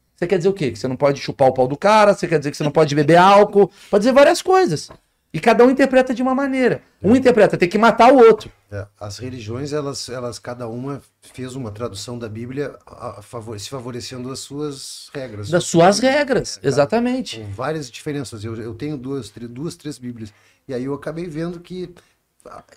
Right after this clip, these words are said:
Speaker 2: é, tem um direcionamento apontando pra um, pro que ele, pro que o líder quer. Aí a outra tem um outro direcionamento, a outra tem um outro. E, na verdade, os, os astrólogos que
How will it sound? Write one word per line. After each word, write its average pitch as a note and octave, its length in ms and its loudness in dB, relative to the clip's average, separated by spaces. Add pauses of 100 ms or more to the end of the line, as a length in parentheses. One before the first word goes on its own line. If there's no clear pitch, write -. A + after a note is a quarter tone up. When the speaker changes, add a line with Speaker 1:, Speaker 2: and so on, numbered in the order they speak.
Speaker 2:
é, - 80 -16
tem D3+ 180 -14
um F3+ 120 -6
direcionamento F3 880 -6
apontando F3 560 -8
pra E3 160 -12
um, F3+ 120 -8
pro D#3+ 220 -12
que - 140 -10
ele, F3 180 -6
pro E3+ 180 -16
que - 120 -20 (200)
o D#3+ 40 -16
líder E3+ 380 -10
quer. C3+ 220 -12 (460)
Aí C3 160 -8
a C3+ 60 -6
outra D3 260 -8
tem D#3 180 -8
um D3 100 -4
outro D3+ 220 -6
direcionamento, D#3+ 760 -10
a - 20 -6
outra C#3+ 200 -10
tem D3+ 120 -10
um D3+ 160 -6
outro. D#3+ 300 -8 (500)
E, D3 100 -12
na D#3 100 -6
verdade, D3+ 480 -6
os, D3 100 -8
os B2 320 -14
astrólogos C3 640 -10
que A2+ 420 -12